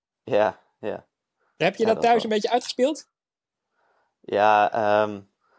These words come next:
Speaker 1: nou, toen ik al vroeger de P R's van mijn moeder verbrak, toen ik, eh, wel twaalf, eh, was,
Speaker 2: <laughs>
Speaker 1: toen, eh,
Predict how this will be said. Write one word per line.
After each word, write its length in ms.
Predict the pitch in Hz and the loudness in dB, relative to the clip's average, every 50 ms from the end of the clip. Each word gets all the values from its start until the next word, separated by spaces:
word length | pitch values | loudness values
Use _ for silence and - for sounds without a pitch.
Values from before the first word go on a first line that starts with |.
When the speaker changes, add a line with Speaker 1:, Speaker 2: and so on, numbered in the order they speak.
| _ _ | _ _
Speaker 1:
nou, 180 | - 107 104 - | -2 -2 -2 0
toen 160 | - 107 107 | 0 -2 0
ik 120 | 110 107 | 0 0
al 280 | - - 110 110 - - - _ _ | 0 2 2 0 0 -4 -10 _ _
vroeger 400 | - - - 113 113 101 117 95 | -20 -8 -4 -4 -2 -2 0 0
de 80 | 107 101 | -2 0
P 80 | - 98 101 101 101 101 104 | 2 2 4 4 4 4 2
R's 40 | - - | 0 -2
van 160 | - 95 98 | -4 -2 -2
mijn 140 | 98 95 95 | -2 -4 -4
moeder 300 | 98 101 101 101 95 98 | -2 0 0 0 0 0
verbrak, 480 | - - 85 - 90 92 87 - - - | -4 -8 -10 -4 -2 0 0 0 -2 -8
toen 260 | - - 85 82 82 | -16 -14 -14 -12 -12
ik, 220 | 85 - - - | -14 -16 -12 -10
eh, 440 | - 85 85 85 82 82 85 85 82 - _ _ _ _ _ _ _ _ _ _ _ _ _ _ _ | -8 -8 -6 -6 -6 -6 -6 -8 -10 -12 _ _ _ _ _ _ _ _ _ _ _ _ _ _ _
wel 260 | - - 85 85 - _ | -12 -12 -12 -12 -14 _
twaalf, 440 | - - 87 85 82 87 - - | -6 -2 -2 -2 -2 -4 -6 -8
eh, 240 | 90 87 87 85 85 | -10 -10 -8 -8 -6
was, 220 | 85 87 87 92 - | -6 -4 -4 -2 0
Speaker 2:
<laughs> 540 | 277 - - 359 262 185 - - 175 135 | -2 0 0 0 0 0 -2 -4 -6 -6
Speaker 1:
toen, 200 | - 101 98 101 | -6 -8 -8 -6
eh, 440 | 101 101 98 98 95 98 98 92 85 | -4 -2 0 0 0 0 0 0 -2